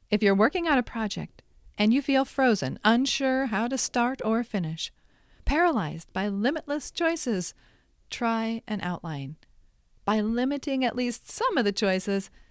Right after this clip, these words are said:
in this case, restraining the form and structure of your piece, you free your creative mind to play within that space, and you may find that the ideas you present, the examples you find, the stories you tell,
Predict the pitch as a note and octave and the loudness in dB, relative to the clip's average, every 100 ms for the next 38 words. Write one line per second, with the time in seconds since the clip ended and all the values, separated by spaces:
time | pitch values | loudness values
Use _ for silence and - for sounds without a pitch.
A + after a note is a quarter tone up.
0 | _ - A3 D#4 - F3+ F3 F#3+ - - | _ 0 4 4 2 -4 -2 -2 -4 -4
1 | G#3 G#3 G3+ F#3+ - - F#3 F#3 G3+ E3+ | -2 0 0 -2 -4 -2 0 0 -2 -4
2 | - - F#3 - G#3+ G#3 G#3 F3 F3 D#3+ | -6 -8 -8 -6 -4 -4 -6 -8 -6 -4
3 | D#3+ A3+ C4 D4+ - - - - - A#3+ | -4 -6 -6 -8 -14 -20 -20 -20 -4 2
4 | C4 C4 - - G4 A#4+ F#4 C#4+ - - | 4 4 -2 -6 -4 -2 0 0 -2 -4
5 | B3+ B3+ G#3 G#3 A#3 A3+ F#3 - - B3+ | -2 0 0 -2 -2 -2 -2 -6 -8 -4
6 | C4 A#3 G3 - C#4 C4 F#3 D3 - _ | -2 -2 -2 -2 -2 -2 -2 -4 -8 _
7 | - - D#3+ A#2+ - - - - B3 C4+ | -16 -6 -4 -4 -8 -12 -14 0 6 6
8 | C4 F#4 - A#3+ A#3+ A3 G#3 G3+ G3+ G3+ | 6 2 0 0 2 0 -2 -2 -2 0
9 | A#3 A#3+ G#3+ G#3 F#3+ G3+ B3 F3 - - | 0 0 -2 -2 -4 -4 -8 -10 -16 -20
10 | _ _ _ G3+ G3 F3 G3 A#3+ A3+ E3+ | _ _ _ 2 2 2 2 2 0 -4
11 | F3 D#3 - E3 E3 D#3+ F3+ F3 - A3 | -4 -6 -6 -6 -6 -6 -4 -4 -4 -4
12 | G#3+ A#3 F#3+ - F3 - F3 | -4 -4 -4 -6 -8 -6 -4